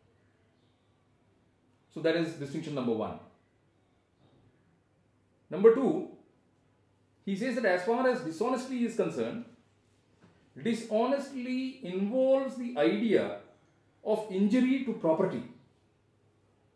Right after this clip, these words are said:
It is having that element in mind, and it also has within its parameters injury of any sort,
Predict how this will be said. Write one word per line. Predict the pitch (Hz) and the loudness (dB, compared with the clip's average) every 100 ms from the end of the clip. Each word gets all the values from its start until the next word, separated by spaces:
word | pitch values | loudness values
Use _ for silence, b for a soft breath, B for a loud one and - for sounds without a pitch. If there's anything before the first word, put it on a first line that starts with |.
| _ _ _ _ _ _ _ _ _ _ _ _ _ _ _ _ _ _ _ - | _ _ _ _ _ _ _ _ _ _ _ _ _ _ _ _ _ _ _ -10
It | 180 | 0
is | 196 - - | 0 -2 -4
having | 160 226 214 | 2 4 6
that | 202 208 165 | 6 4 0
element | 170 185 185 | -2 0 0
in | 170 | 0
mind, | 139 113 113 - - - - | 0 -2 -4 -10 -16 -18 -6
and | 170 220 | 0 2
it | 226 170 | 2 4
also | 185 208 294 | 2 2 4
has | 196 196 127 107 - - _ _ _ _ _ _ _ _ _ _ _ _ 113 | 4 4 2 -2 -8 -18 _ _ _ _ _ _ _ _ _ _ _ _ -2
within | 165 254 240 247 | 0 2 0 2
its | 226 - - - - - | 2 0 -10 -18 -10 0
parameters | 156 185 147 113 143 - - _ _ _ _ _ _ _ _ _ _ _ _ _ - | 4 4 2 0 -4 -6 -16 _ _ _ _ _ _ _ _ _ _ _ _ _ 0
injury | 196 202 277 | 4 6 8
of | 285 - | 8 8
any | 214 247 | 6 6
sort, | 240 156 | 6 6